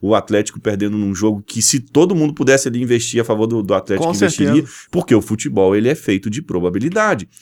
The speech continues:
Speaker 1: E se fosse, ô, Ce-, ô, Celso, é muito importante entender o conceito de probabilidade. As pessoas acham que probabilidade é cem por cento.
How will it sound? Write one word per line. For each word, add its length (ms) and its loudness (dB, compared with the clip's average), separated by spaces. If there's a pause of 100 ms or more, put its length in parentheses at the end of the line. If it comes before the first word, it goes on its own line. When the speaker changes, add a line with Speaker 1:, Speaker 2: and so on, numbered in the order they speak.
(280)
Speaker 1:
E 80 -2
se 160 0
fosse, 400 0
ô, 80 4
Ce-, 260 0
ô, 140 0
Celso, 300 2
é 40 4
muito 220 0
importante 380 0
entender 260 -2
o 60 -2
conceito 320 -6
de 80 -14
probabilidade. 640 -2
As 80 -10
pessoas 340 -2
acham 320 0 (240)
que 100 -6
probabilidade 560 0
é 60 0
cem 180 -6
por 160 -10
cento. 360 -4